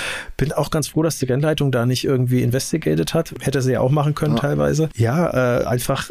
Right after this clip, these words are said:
Speaker 1: er hat wieder gezeigt, dass er ein Vollblut-Racer ist, dass er einen kühlen Kopf bewahrt. Äh, ist ja nicht immer so, ne? Manchmal geht er über die Grenze.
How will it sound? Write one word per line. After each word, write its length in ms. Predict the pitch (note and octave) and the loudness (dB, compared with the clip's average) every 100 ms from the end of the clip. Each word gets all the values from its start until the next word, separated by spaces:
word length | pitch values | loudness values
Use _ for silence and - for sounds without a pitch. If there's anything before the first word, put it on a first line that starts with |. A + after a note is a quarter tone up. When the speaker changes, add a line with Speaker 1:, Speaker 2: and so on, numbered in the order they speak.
| - | -2
Speaker 1:
er 160 | D3+ | 0
hat 160 | C3+ - | 0 0
wieder 180 | D3 D3 | 0 2
gezeigt, 480 | C3+ - A#2 D3 C#3+ | 0 0 -2 0 -4
dass 160 | C3 | 0
er 120 | C#3 | 0
ein 160 | C3+ C3 | 2 0
Vollblut-Racer 880 | - - C#3 D3 D3+ C#3 C#3 C#3+ D#3 | 0 0 0 0 0 0 0 0 0
ist, 280 | D3 C#3+ - | 0 0 -4
dass 140 | A#2+ | 0
er 300 | C3 B2+ B2+ A3+ | 2 2 2 2
einen 140 | F3 - | 0 0
kühlen 320 | - D#3+ D3+ | 2 2 0
Kopf 460 | - - - - - - - - - | -2 -6 -10 -14 -16 -20 -20 -16 -2
bewahrt. 920 | C#3+ A#2+ A2+ G#2+ C3 G3+ A3+ - - | 0 0 0 0 2 2 0 -4 -2
Äh, 640 | C#3 C#3+ C#3+ C#3 C#3+ - | 0 2 2 2 2 0
ist 160 | F3 F#3+ | -2 -2
ja 60 | |
nicht 100 | G3+ | 0
immer 200 | A3+ G#3+ | 2 2
so, 180 | D#3 D#3+ | 2 0
ne? 140 | E3+ F3 | 2 0
Manchmal 300 | D#3 - C#3+ | 0 -2 0
geht 140 | D3 | 0
er 80 | C#3+ | 2
über 140 | D3 | 2
die 100 | D#3+ | 0
Grenze. 340 | D3+ D#3+ - | 0 -2 0